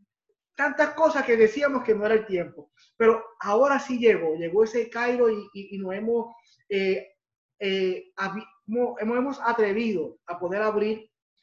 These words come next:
la gaveta de proyectos y comenzar a sacar cada uno de esos proyectos.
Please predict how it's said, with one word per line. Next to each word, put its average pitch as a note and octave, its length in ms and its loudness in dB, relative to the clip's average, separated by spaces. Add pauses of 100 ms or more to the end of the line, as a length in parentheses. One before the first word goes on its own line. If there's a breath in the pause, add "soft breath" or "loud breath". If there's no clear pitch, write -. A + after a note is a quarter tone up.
(220)
la F#3 160 0
gaveta F3+ 340 -2
de G#3 140 0
proyectos G#3+ 580 4
y G#3+ 60 -4
comenzar G3 480 -6
a G#3+ 80 -2
sacar G#3 500 -6
cada F#3+ 160 -8
uno G3+ 100 -6
de G#3 60 -6
esos G3+ 280 -14
proyectos. G3+ 520 -6